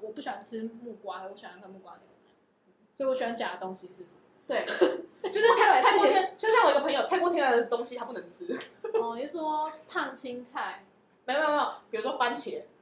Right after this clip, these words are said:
Speaker 2: <laughs> 我有一个朋友他不吃番-，
Speaker 1: 那不就任何的蔬果类都
Speaker 2: 没有，他，他不吃番茄，反正他番茄不行，番茄弄成的酱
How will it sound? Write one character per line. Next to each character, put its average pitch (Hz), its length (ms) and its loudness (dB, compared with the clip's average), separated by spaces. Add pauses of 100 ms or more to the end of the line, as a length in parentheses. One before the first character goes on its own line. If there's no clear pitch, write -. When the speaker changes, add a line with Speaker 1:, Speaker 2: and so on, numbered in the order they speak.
(280)
Speaker 2:
<laughs> - 1000 -18
我 415 80 0
有 453 60 6
一 - 20 8
个 - 40 6
朋 453 80 4
友 370 80 6
他 - 80 6
不 381 60 4
吃 403 220 4
番-， - 0 -
Speaker 1:
那 - 0 -
不 311 60 4
就 392 120 4
任 370 100 6
何 302 80 2
的 254 120 0
蔬 285 240 -8
果 202 220 -4
类 226 160 -4
都 202 320 -4
Speaker 2:
没 339 80 -4
有， 440 80 -2
他， 403 160 2 (100)
他 381 120 -6
不 370 120 -2
吃 311 120 -12
番 247 200 -6
茄， 190 100 -12
反 233 140 -2
正 370 100 2
他 - 100 -8 (160)
番 302 120 -2
茄 285 140 -8
不 240 60 -8
行， - 260 -10 (320)
番 349 180 2
茄 214 460 -4 (240)
弄 277 220 -4
成 202 180 -10
的 170 100 -14
酱 - 260 -8